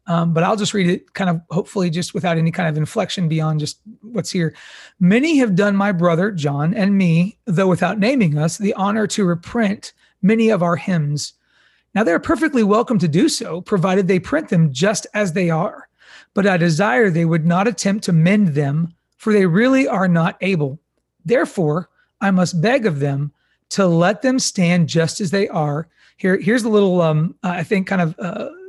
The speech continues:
punch to the gut, "that we may no longer be accountable either for the nonsense or the doggerel of other men."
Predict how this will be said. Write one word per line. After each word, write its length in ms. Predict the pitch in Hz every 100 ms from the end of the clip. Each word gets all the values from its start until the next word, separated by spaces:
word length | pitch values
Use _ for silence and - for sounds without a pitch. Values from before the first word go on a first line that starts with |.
| -
punch 420 | - 185 165 - - _ - 208
to 80 | 208
the 100 | 170
gut, 300 | 151 156 - - - -
"that 160 | 233
we 140 | 240 311
may 160 | 285
no 160 | 233 240
longer 360 | 254 247 240
be 180 | 214 208
accountable 520 | 190 - 214 233 208 226
either 240 | 220 226
for 180 | 226 220
the 80 | 175
nonsense 920 | 160 160 196 247 - 285 294 302 - - - -
or 120 | 196
the 100 | 185
doggerel 720 | 151 190 247 202 156 151 196 -
of 260 | 175 160 -
other 440 | 190 190 202 214
men." 440 | 233 165 139 160